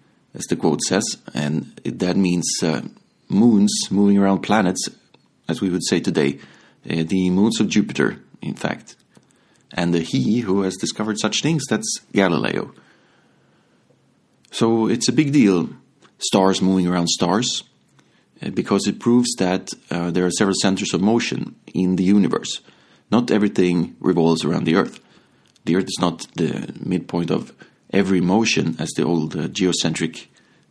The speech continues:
vision of the cosmos would have it. Of course, in the heliocentric system of Copernicus,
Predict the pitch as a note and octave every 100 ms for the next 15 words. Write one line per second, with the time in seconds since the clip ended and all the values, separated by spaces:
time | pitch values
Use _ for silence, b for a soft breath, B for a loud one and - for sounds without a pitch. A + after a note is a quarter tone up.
0 | - - G#2 - F#2 D#2+ D#2+ G#2 G2+ F2+
1 | D#2+ G2+ G2+ - - _ _ _ _ _
2 | _ - - - C#3 - G2+ F#2 F2+ G2
3 | F#2 - B2+ G#2 A2+ G#2 G#2 F#2 - D#3+
4 | G#2 -